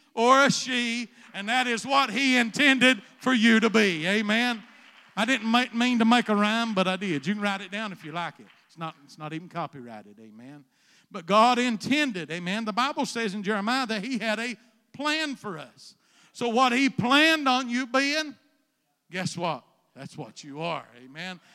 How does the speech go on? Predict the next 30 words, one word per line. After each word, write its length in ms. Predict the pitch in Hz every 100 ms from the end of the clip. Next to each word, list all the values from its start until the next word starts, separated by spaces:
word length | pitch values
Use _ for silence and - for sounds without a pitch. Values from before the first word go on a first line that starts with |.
| _
That 200 | 185 202
is 220 | 202 175 -
who 200 | 254 247
you 280 | 202 202 190
are. 300 | 196 147 135
Amen. 500 | 156 160 175 208 180 _ _
It's 100 | -
the 60 |
only 200 | 190 190
pronouns 600 | 165 202 220 202 208 202
I 120 | 196 190
know 240 | 202 208
and 80 | 190
the 40 |
only 180 | 196 185
ones 300 | 175 208 180
that 100 | 170
I'm 200 | 196 185
worried 280 | 185 214 175
about. 300 | 139 127 120
Amen. 460 | 156 170 180 214 202 _ _ _ _ _
But 220 | 165 -
you 80 | 190
see, 320 | - 262 269
God, 340 | 208 247 254 202 _ _ _
God 220 | 220 240 233
intended 640 | 214 - 247 294 240 190
on 260 | 180 160 151
us, 320 | 123 123 -
amen, 300 | 143 127 139